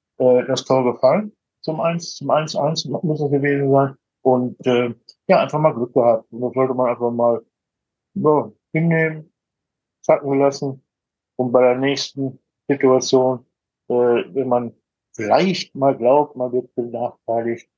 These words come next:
daran denken, der erste Sieg ist auch durch solche Sache entstanden, ja. Haben wir sonst noch was? Habe ich was vergessen?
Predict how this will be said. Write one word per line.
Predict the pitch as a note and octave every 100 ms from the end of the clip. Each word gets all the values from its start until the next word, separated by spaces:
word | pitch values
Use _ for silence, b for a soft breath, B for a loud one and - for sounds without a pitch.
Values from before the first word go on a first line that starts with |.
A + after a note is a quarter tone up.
| _ _ _ _ _ _ _
daran | D3+ F3 D#3 D3+ E3 D#3+ -
denken, | D3+ D3+ D#3 C3+ _ _ _ _
der | C3+ C3
erste | D3+ -
Sieg | C#3 B2 C#3
ist | E3 -
auch | C#3 C3
durch | C#3 C3
solche | C3 C3 D3+
Sache | B2 C3 D3
entstanden, | C3+ B2+ - C#3 C#3+ G#2+
ja. | G#2+ A#2+ C3+ _ _ _ _ B B B B _ _ _ _ _ _ _ _ -
Haben | F#3+ A3
wir |
sonst | G#3 C4 A3
noch | F#3
was? | C#3+ A2+ -
Habe | D#3 E3
ich |
was | E3+ -
vergessen? | F3 D#3 - -